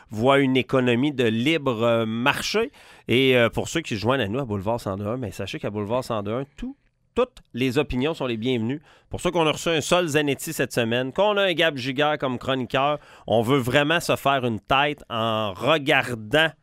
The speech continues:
l'ensemble du portrait et non pas juste avoir des œillères sur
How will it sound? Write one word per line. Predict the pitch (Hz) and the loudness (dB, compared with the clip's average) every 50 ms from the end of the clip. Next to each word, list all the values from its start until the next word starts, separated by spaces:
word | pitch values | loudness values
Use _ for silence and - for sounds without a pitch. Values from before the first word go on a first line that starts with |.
| _ _ _ _ _ _ | _ _ _ _ _ _
l'ensemble | - 110 123 143 165 185 202 185 170 - - - 185 180 175 165 147 127 | -2 0 2 4 4 4 4 4 2 2 0 0 0 0 0 0 -2 -4
du | 117 104 - | -6 -6 -6
portrait | - - 120 104 - - - 156 160 156 | -4 -2 -2 -2 -2 -4 -2 -2 0 0
et | 143 | 0
non | 123 120 135 139 | 0 2 0 0
pas | 135 - - 131 120 | 0 0 2 2 2
juste | 104 92 120 143 151 - - | 0 -2 -4 -6 -6 -4 -4
avoir | 127 101 101 117 127 120 | -4 -2 0 -2 -2 -2
des | 110 107 104 98 | -2 -4 -4 -4
œillères | 110 101 107 113 123 131 135 127 | -4 -2 -2 0 0 0 -2 -2
sur | - - 117 107 101 | -4 -6 -8 -8 -8